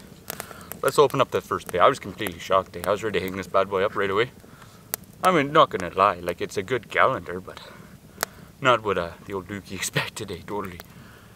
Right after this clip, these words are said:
First picture, as you can see, Old Mill. Got the can, you got some license plates there. That's January, February.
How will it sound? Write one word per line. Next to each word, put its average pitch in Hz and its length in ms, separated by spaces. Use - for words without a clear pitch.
First - 280
picture, 139 320
as 120 140
you 139 80
can 123 140
see, 156 320
Old 127 200
Mill. 120 260
Got - 140
the - 80
can, 143 220
you 120 60
got 123 120
some 117 120
license 120 340
plates 139 260
there. 160 200
That's 113 200
January, 123 340
February. 139 400